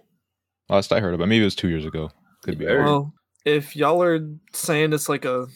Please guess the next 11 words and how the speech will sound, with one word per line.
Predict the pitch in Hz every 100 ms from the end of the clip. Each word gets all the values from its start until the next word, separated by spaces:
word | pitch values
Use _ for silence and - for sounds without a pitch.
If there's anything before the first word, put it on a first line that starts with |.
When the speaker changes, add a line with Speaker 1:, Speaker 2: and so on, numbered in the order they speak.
| _ _ _ _ _
Speaker 3:
basically | 165 147 156 160
like | 151 135
a | 135
zombie | 127 123 139 127
mode | 123 123 123 123 120 _ _ _ _ _
from, | - 139
like, | 123 123
Call | - 143 127
of |
Duty, | 120 135 131 127
then, | 123 127 123